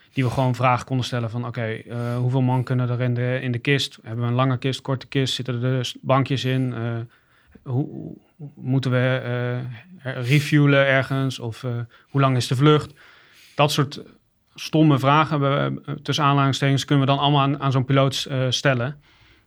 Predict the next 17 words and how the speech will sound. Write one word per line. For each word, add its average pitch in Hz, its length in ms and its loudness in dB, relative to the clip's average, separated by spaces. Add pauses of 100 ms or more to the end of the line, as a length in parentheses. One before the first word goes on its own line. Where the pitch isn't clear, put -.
(120)
Ehm, 123 560 -4 (380)
dus - 160 -4
dan, 143 320 2
dan 135 200 -2
ga 147 140 4
je 143 80 6
al 139 120 4
niet 151 360 2 (300)
helemaal 151 520 6
alleen 139 300 2
plannen. 123 480 0
Maar 117 140 -2
het 117 120 -2
beste 147 260 0
is 120 60 -2
natuurlijk 127 380 -2
om 127 300 -2